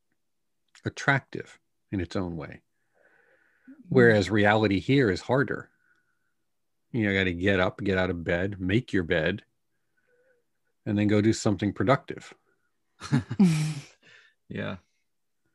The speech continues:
Speaker 1: And
Speaker 3: Well, I
Speaker 1: that's a
Speaker 3: guess
Speaker 1: s-
Speaker 3: also Saturn is, is death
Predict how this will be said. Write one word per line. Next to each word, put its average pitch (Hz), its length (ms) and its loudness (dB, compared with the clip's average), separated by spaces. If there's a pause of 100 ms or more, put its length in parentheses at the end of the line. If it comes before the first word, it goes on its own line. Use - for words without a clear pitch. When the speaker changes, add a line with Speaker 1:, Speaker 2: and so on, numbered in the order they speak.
(920)
Speaker 1:
And 117 140 -2
Speaker 3:
Well, 120 80 4
I 107 40 4
Speaker 1:
that's 135 40 -2
a 165 60 4
Speaker 3:
guess 180 80 2
Speaker 1:
s- - 40 0
Speaker 3:
also 165 360 4
Saturn 135 480 2
is, 107 260 -4
is 98 220 -6
death 104 540 0